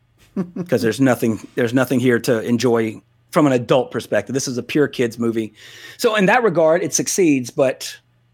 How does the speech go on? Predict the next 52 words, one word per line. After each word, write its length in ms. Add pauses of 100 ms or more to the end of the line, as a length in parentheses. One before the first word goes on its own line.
(580)
upon 560
where 140
we're 80
at 160
today, 340
forty 300
years 260
later, 440 (500)
uh, 280
well, 140
a 120
little 120
less 140
than 120
forty, 220
of 60
course, 280
but, 400
you 100
know, 240
you 100
know 60
what 40
I'm 60
saying. 260
It 100
does 260
not 160
hold 220
up. 240
It's 140
not 220
for 120
adults. 380
This 120
is 60
a 60
kids 240
movie. 340 (360)
Leave 260
it 160
be 260
with 140
the 120 (100)
children's. 680 (340)
Uh, 100
thankfully, 640
there's 180
only 160
a 60
few 320
little 440